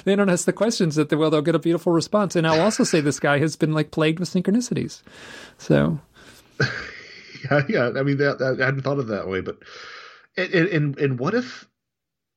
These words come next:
Speaker 2: and if that maybe perhaps is the, the point, then you're kinda wasting your time with the other stuff. I'm not saying that it is, but if that is the point, then all the stuff about propulsion systems and anti-gravity technology and all that stuff is really a red herring.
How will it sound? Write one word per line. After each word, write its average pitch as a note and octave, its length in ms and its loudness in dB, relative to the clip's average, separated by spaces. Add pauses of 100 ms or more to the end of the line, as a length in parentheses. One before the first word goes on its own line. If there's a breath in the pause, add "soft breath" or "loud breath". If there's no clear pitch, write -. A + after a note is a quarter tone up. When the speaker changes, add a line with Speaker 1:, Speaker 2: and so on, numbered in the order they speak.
(220)
Speaker 2:
and B2+ 160 -2
if B2+ 160 -6
that D#3 420 -2
maybe A#2 540 -2
perhaps G2+ 720 -4
is G2 260 0
the, G2 180 2
the G#2 400 0
point, A2 580 -4 (720)
then G2+ 480 -4 (1400)
you're - 120 -20
kinda D3 300 -4
wasting B2 280 -4
your A2+ 120 -6
time A#2 280 -2
with A2+ 120 0
the C#2+ 100 -4
other A#1 100 -8
stuff. - 340 -8
I'm C3 80 2
not C#3+ 140 2
saying D#3 240 4
that G#2 140 6
it A#2+ 80 2
is, D3 520 2 (400 loud breath)
but B2+ 120 2
if C#3 100 2
that D#3 160 2
is B2+ 140 -2
the A2+ 80 -6
point, B2 420 -4
then F#2 320 -4 (260)
all - 140 -16
the C#3 60 -8
stuff B2 240 -4
about F#2+ 340 0 (220)
propulsion A2 440 -2
systems F2+ 440 -4
and - 80 -6
anti-gravity E2+ 560 0
technology E2+ 580 0
and D#2 100 0
all D2 100 0
that C2 140 -2
stuff D2+ 300 0
is D#2 80 -2
really D#2+ 220 2
a C#2 40 -2
red C#2 220 0
herring. - 400 -6